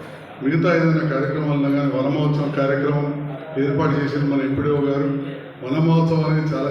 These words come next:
చాలా ముఖ్యం, మీరు కూడా ఆలోచన చేయాలి. ఒకప్పుడు బీర్పూర్ మండలం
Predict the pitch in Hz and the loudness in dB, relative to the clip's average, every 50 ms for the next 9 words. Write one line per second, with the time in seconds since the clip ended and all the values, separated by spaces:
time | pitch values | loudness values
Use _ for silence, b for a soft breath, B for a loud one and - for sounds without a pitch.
0 | - 151 147 143 147 135 135 - - - 151 147 147 147 - - - - - - | -2 -2 -2 -2 0 -2 -2 -2 -4 -6 -6 -6 -6 -8 -8 -10 -12 -14 -18 -18
1 | - - 135 143 156 165 160 143 135 139 147 147 143 147 143 143 135 135 135 139 | -14 -8 -8 -6 -4 -4 -4 -2 -2 -4 -4 -6 -6 -6 -6 -6 -4 -4 -4 -4
2 | 139 143 143 - - - - - - - - - - - 156 156 151 160 170 170 | -4 -4 -6 -8 -10 -12 -14 -16 -16 -18 -16 -16 -14 -10 -10 -10 -8 -6 -4 -4
3 | 160 143 151 160 156 160 160 165 165 160 147 139 143 - 151 147 | -4 -2 -2 -2 -2 -2 -2 -2 -2 -2 -2 -4 -4 -4 -2 -2